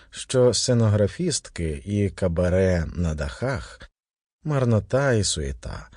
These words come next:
Отже, відчувши потяг до благопристойності і моральної досконалості, як до цінностей безумовно міцніших, починає чекати вдома свою законну половину. Злодій закурив цигарку.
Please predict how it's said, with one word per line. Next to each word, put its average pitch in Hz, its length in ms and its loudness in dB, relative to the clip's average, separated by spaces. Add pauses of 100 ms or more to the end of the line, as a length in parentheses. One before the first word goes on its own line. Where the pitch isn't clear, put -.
(220)
Отже, 104 640 4 (280)
відчувши 113 560 0
потяг 98 520 0
до 85 360 0
благопристойності 87 1400 -2
і 104 100 -2
моральної 85 720 0
досконалості, 117 960 -4 (420)
як 107 180 0
до 101 140 2
цінностей 90 680 -2
безумовно 87 640 0
міцніших, - 840 -4 (380)
починає 113 460 0
чекати 127 520 0
вдома 117 500 2
свою 104 680 0
законну 85 840 0
половину. 64 520 -6 (880)
Злодій 139 500 2
закурив 113 440 0
цигарку. 73 420 -6